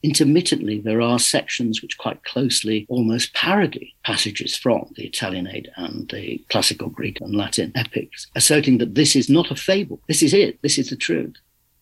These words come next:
This is how the world is made. This is how the world will end.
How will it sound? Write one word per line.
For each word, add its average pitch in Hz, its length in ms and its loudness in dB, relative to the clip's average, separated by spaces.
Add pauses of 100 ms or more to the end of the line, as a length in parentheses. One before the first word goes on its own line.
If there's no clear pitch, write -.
This - 160 0
is 135 140 2
how 135 440 0
the 127 100 2
world 135 280 2
is 120 140 -2
made. 113 400 0
This 120 140 -6
is 120 100 -6
how 117 340 -2 (220)
the 127 100 0
world 120 340 4
will 120 200 2
end. 143 420 -4